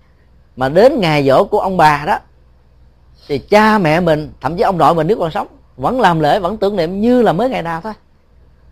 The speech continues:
Họ quan niệm cái mối liên hệ giữa người sống và người chết nó thân mật và gần gũi như thế. Cho nên đó là mình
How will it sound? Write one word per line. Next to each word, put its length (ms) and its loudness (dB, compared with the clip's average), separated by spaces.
Họ 100 0
quan 360 2
niệm 180 2
cái 100 2
mối 220 2
liên 280 4
hệ 240 4
giữa 260 2
người 120 0
sống 120 -6
và 60 -2
người 120 -2
chết 280 -4
nó 140 -8
thân 240 -4
mật 140 -12
và 120 -6
gần 180 -4
gũi 120 -4
như 100 -4
thế. 260 -8
Cho 180 4
nên 240 6
đó 60 0
là 200 4
mình 280 -2